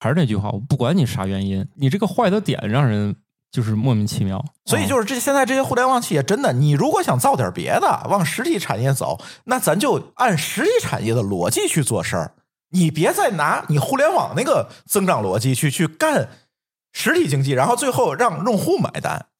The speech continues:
Speaker 1: 我觉得小米手机能活下来还有原因，就算它把十一的用户都弄得很伤心，但是毕竟大家拒绝不了你那个低价。但是对于扫图机器人来说，它入门门槛本身就挺高的，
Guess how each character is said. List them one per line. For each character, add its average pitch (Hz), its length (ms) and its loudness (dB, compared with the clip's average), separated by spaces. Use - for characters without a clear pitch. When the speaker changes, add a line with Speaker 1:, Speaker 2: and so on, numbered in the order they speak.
Speaker 1:
我 - 20 -4
觉 123 140 0
得 170 160 2
小 139 240 0
米 151 160 4
手 110 180 -2
机 107 120 0
能 113 160 2
活 107 260 -2
下 117 60 0
来 117 100 0
还 113 220 -4
有 139 80 2
原 107 160 -2
因， - 260 -4
就 120 140 0
算 120 240 2
它 113 160 0
把 95 180 -2
十 - 260 -4
一 117 120 0
的 117 80 0
用 104 180 0
户 101 260 -4
都 107 220 -4
弄 120 220 0
得 104 40 -2
很 98 160 -4
伤 95 220 -2
心， 95 240 -2
但 110 100 0
是 123 60 2
毕 131 180 0
竟 131 140 2
大 120 100 2
家 123 220 2
拒 131 180 -2
绝 107 120 0
不 107 80 0
了 110 180 0
你 107 140 0
那 104 120 -2
个 101 80 -2
低 117 160 -2
价。 170 240 -2
但 160 160 2
是 151 160 4
对 151 160 0
于 160 60 2
扫 107 180 0
图 117 100 2
机 127 140 0
器 131 80 2
人 120 140 4
来 110 120 2
说， 117 280 0
它 - 180 0
入 139 180 2
门 120 160 2
门 117 160 0
槛 117 200 -2
本 - 160 -4
身 110 120 -2
就 123 120 0
挺 - 180 -4
高 - 220 -6
的， 143 100 -8